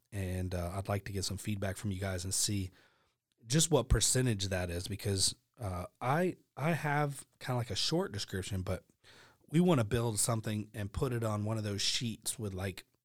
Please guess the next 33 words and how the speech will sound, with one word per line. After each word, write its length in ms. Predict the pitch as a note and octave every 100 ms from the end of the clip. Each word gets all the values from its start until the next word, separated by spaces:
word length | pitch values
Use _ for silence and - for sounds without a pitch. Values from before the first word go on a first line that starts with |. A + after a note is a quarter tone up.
| C3
that 180 | A2+ G#2+
looks 200 | A2 -
like 100 | A2
a 60 | G#2+
certificate 760 | - G#2 B2 B2 C3+ D3+ - - _ _ _ _
and 380 | A#2 G#2 G2+ G2
actually 340 | G#2 - G#2
give 280 | F#2+ G#2 F#2+
them 380 | F#2+ F#2 F#2 F#2+ _ - G2
the 80 |
warranty 460 | F#2 G2+ G2+ G2 G2
sheet 340 | - G2 F2 -
when 220 | G#2+ G2
we 100 | G2
install 380 | F#2+ F#2 - F#2+
their 100 | F#2+
garage 440 | F#2 F#2+ F#2 F2+
door 300 | - F#2 F#2
or 80 | E2+
do 160 | F2+ G2
the 100 | F2
repair 420 | F#2 - G2 F2
or 80 | F2
whatever. 340 | F2+ F2+ F2+ - - - - - - -
So 340 | - F#2 E2+ -
anyway, 360 | C#3 A2+ A2 A2 _ -
uh, 180 | A2 G#2+
that's 240 | C#3 D3+
something 300 | E3 D3+ C#3+
that 140 | A#2+
we're 140 | A2 B2
working 240 | A#2 B2
on. 240 | A#2 A2+